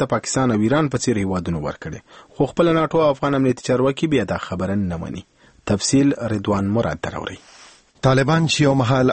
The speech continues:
Speaker 2: عام وسلوال ګڼل کېدل، اوس داسې جنګیالي روزي چې د ناټو او افغان ځواکونو پر ضد د خپلو عملیاتو د پلانولو لپاره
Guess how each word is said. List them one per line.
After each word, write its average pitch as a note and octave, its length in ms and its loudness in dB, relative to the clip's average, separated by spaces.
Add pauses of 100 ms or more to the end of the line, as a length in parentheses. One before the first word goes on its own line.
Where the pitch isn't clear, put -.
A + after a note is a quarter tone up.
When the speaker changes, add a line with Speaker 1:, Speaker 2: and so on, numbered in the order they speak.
(120)
Speaker 2:
عام B2 200 2
وسلوال A2+ 520 0
ګڼل G#2+ 340 0
کېدل، A2+ 260 2 (120)
اوس B2+ 260 0 (100)
داسې A2+ 300 0
جنګیالي G#2 480 2
روزي A#2 200 2
چې A2 300 0
د F#2+ 120 0
ناټو A#2+ 440 2 (120)
او D3+ 140 2
افغان G2+ 360 -2
ځواکونو F#2 420 0
پر F#2 180 0
ضد B2+ 220 2
د G#2+ 120 0
خپلو D#3 220 4 (120)
عملیاتو A#2 500 2 (140)
د G2 160 0
پلانولو G2 480 2
لپاره B2+ 280 0